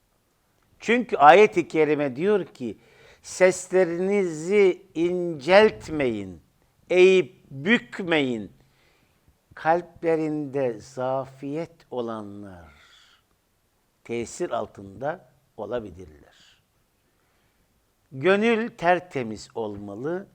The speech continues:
dikkat başka noktalara çekilmemeli. Özellikle ibadette bir başka şey olmamalı. Namazda, camide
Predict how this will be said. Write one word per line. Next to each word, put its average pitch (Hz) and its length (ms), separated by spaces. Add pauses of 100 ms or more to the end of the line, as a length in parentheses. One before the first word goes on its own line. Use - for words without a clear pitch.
(600)
dikkat 208 480
başka 175 380
noktalara 156 680
çekilmemeli. 135 1300 (680)
Özellikle 196 920
ibadette 160 960 (800)
bir 202 240
başka 156 760 (540)
şey 170 440
olmamalı. 107 720 (640)
Namazda, 156 840 (540)
camide 135 760